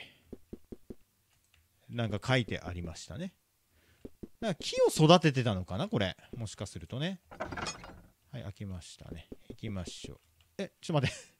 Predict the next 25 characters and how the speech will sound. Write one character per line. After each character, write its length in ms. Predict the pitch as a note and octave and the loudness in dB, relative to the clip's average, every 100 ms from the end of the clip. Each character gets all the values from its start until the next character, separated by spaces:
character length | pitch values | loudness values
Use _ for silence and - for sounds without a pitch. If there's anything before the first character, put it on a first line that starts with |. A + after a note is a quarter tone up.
| _ _ _ _ _ _ _ _ _ _ _ _ _ _ _ _ _ _ _ _ D#3 | _ _ _ _ _ _ _ _ _ _ _ _ _ _ _ _ _ _ _ _ -4
<laughs> 40 | |
い 60 | C3+ | 0
き 140 | G3 | 4
な 80 | G3 | 6
り 100 | F3 | 10
い 60 | |
る 100 | F3 | 10
ん 60 | F#3 | 10
だ 120 | A#2 | 8
け 80 | G2 | 6
ど、 120 | F2 | 0
こ 140 | - F#2+ | -4 -8
れ。 140 | E2 _ _ _ _ _ _ - - - - _ _ _ _ _ _ _ _ - | -8 _ _ _ _ _ _ -18 -16 -18 -20 _ _ _ _ _ _ _ _ -20
さ 440 | - - B2 F2 | -10 0 2 0
あ、 40 | - - - - - | -4 -14 -16 -6 6
勇 180 | D3+ | 6
気 140 | C3+ G#2 | 8 4
を 60 | |
持 100 | F#2 | 0
っ 20 | F2+ | -2
て。 240 | - - _ - | -8 -10 _ -8
あ 100 | A#2+ | -4
な 100 | A#2+ | -2
た 180 | - F#2+ | 0 0
は 180 | E2+ | 0